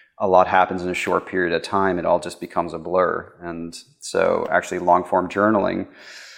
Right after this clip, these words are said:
um, is something that I add in addition to. So, like, throughout the day, I'll just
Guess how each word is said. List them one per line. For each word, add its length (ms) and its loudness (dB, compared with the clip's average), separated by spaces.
um, 580 2
is 260 -6
something 300 0
that 100 6
I 100 8
add 280 4
in 80 -4
addition 440 -2
to. 240 -8
So, 240 -4
like, 440 -4
throughout 320 6
the 60 -4
day, 540 0
I'll 120 -6
just 260 -12